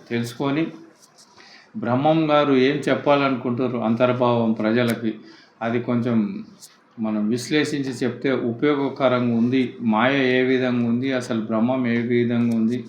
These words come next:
ఆ, ఏ విధంగా మనం పుట్టుకతోటి వచ్చినప్పుడు ఏ విధంగా మాయలు ఉన్నాము, ఈ, ఈ రెండు మనకు ఈ పద్య రూపకంగా మనకు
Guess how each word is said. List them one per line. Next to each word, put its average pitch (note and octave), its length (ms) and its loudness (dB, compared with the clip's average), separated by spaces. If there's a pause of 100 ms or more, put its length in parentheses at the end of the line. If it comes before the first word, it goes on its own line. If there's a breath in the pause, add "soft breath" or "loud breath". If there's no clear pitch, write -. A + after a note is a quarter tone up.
(500 loud breath)
ఆ, A2 400 -2
ఏ C#3 200 2
విధంగా C#3+ 420 0
మనం B2 520 -2 (100)
పుట్టుకతోటి C#3+ 520 -2
వచ్చినప్పుడు A#2+ 800 0 (480 loud breath)
ఏ A2+ 240 2
విధంగా C#3 400 -2
మాయలు B2 480 2
ఉన్నాము, A#2+ 500 -2
ఈ, C3+ 80 0
ఈ C3 380 2
రెండు A#2+ 340 0
మనకు C3 520 -4 (460 loud breath)
ఈ A#2 120 0
పద్య B2 400 -2
రూపకంగా B2+ 480 -4
మనకు B2+ 500 -4